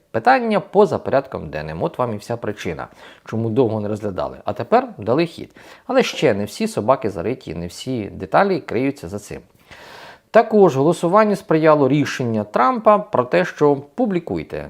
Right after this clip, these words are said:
давайте опублікуємо ці документи, але після ухвалення відповідного закону.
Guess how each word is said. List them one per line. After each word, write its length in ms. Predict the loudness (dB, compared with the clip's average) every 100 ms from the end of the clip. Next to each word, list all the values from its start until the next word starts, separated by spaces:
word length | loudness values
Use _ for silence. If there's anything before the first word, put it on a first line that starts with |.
| -14
давайте 520 | 0 2 4 4 2
опублікуємо 760 | 0 0 -2 -2 -2 -2 -2 -8
ці 140 | -8
документи, 460 | -8 -4 -2 2 2
але 140 | 0
після 300 | -2 -6 0
ухвалення 460 | 0 2 0 0 -6
відповідного 540 | -6 -6 -4 -4 -6
закону. 480 | -8 -12 -12 -10 -12